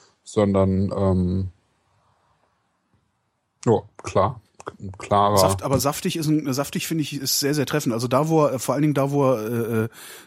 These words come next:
Speaker 2: die, die Süße und die Frucht hat, ist er sehr, sehr üppig sogar. Aber vielleicht braucht er darum auch die Säure. Also ich finde den
Speaker 1: Ja,
Speaker 2: ziemlich
Speaker 1: braucht er
Speaker 2: üppig. Also für
Speaker 1: bestimmt.
Speaker 2: einen Weißwein ist der wirklich sehr üppig.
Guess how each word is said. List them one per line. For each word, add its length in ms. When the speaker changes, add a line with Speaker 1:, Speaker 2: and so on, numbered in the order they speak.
Speaker 2:
die, 100
die 120
Süße 300
und 120
die 40
Frucht 320
hat, 120
ist 100
er 80
sehr, 180
sehr 180
üppig 300
sogar. 380
Aber 100
vielleicht 240
braucht 200
er 40
darum 240
auch 120
die 100
Säure. 440
Also 140
ich 80
finde 200
den 60
Speaker 1:
Ja, 80
Speaker 2:
ziemlich 160
Speaker 1:
braucht 100
er 40
Speaker 2:
üppig. 220
Also 100
für 60
Speaker 1:
bestimmt. 140
Speaker 2:
einen 80
Weißwein 240
ist 140
der 100
wirklich 220
sehr 160
üppig. 340